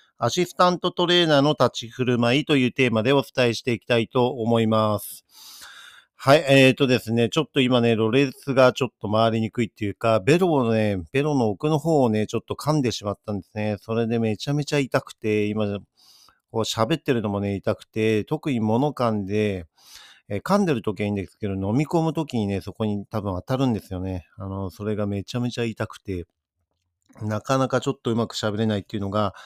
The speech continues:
えー、昨日のラジオね、の時からそうだったんですけど、えー、結構痛くなってるんですね。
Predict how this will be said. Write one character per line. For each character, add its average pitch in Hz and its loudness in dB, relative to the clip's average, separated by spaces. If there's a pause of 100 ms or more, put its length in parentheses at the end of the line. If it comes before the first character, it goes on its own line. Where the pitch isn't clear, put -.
(420)
え 107 0
ー、 101 -2
昨 - -8
日 - -2
の 127 2
ラ 127 2
ジ 110 -4
オ 98 -4
ね、 101 -4
の 101 -6
時 - -8
か 113 -4
ら 95 -4
そ 113 -6
う - -4
だ 104 -4
っ 101 -8
た 98 -12
ん 92 -12
で 92 -12
す - -20
け - -18
ど、 101 -8 (480)
え 101 -4
ー、 - -20
結 - -4
構 104 -4
痛 101 -4
く 104 -8
な 98 -4
っ - -20
て - -20
る 92 -12
ん 90 -10
で - -20
す - -12
ね。 104 -8